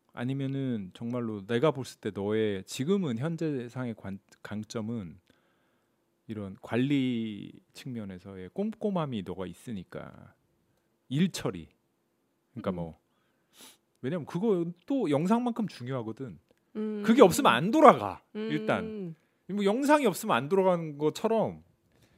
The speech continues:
Speaker 1: 너가 지금 맡은 일들을 잘 안 해주면 그것도 안 돌아가는데
Speaker 2: 음.
Speaker 1: 중요하잖아. 그러니까 그, 이것만큼 중요한 거야, 컨텐츠만큼, 네가 맡은 부분이. 근데 나는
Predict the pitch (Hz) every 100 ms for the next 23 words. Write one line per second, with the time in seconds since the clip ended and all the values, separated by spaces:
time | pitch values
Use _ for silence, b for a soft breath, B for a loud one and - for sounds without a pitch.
0 | _ - 165 226 220 202 185 147 131 -
1 | 165 143 139 139 120 120 90 113 123 120
2 | 104 110 98 95 107 131 110 90 90 104
3 | 190 196 190 190 190 180 - _ _ _
4 | - 262 311 277 214 175 170 160 - 180
5 | 180 240 135 175 240 180 147 160 156 113
6 | 160 175 160 107 85 87 95 90 101 101
7 | 92 - 101 85 - - _ _ _ _
8 | _ _ _ _ _ _ 180 156 147 175
9 | 180 180 151 104